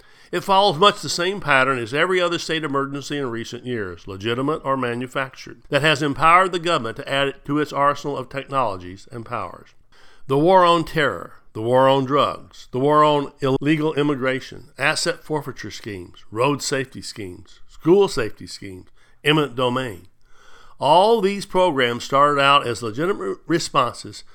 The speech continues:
to pressing concerns and have since become weapons of compliance and control in the police state's hands. It doesn't even matter what the nature of the crisis might be.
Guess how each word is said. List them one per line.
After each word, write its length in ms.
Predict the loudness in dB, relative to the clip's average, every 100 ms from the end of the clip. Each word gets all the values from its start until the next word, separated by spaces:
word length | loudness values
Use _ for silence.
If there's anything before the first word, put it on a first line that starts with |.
| -18
to 80 | -8
pressing 400 | 2 2 2 -6
concerns 640 | -6 -6 -4 -4 -8 -14 -20 -20 -20 -16 -8
and 100 | 0
have 220 | 0 0
since 300 | -2 -4 -4
become 340 | -8 -4 0
weapons 340 | 0 0 -2 -6
of 160 | -10
compliance 720 | -12 -8 0 2 2 -2 -8 -18 -14
and 140 | -12
control 640 | -8 -6 0 0 0 -4 -10 -16 -16 -10
in 100 | -4
the 80 | -4
police 380 | -2 -2 -2 -6
state's 380 | -8 -10 -10 -12
hands. 800 | -12 -12 -14 -20 -20 -20 -20 -20 _ _ -20 -20 -20 -20 _ -20 -20 _ -6
It 160 | 0
doesn't 340 | 4 4 2 -2
even 320 | 0 0 2
matter 440 | 2 0 -2 -8 -14 -6
what 180 | -4
the 120 | -2 -2
nature 360 | 0 0 0
of 60 | -2
the 80 | -2
crisis 500 | 0 0 0 -8 -8
might 300 | -6 -6 -6
be. 300 | -8 -8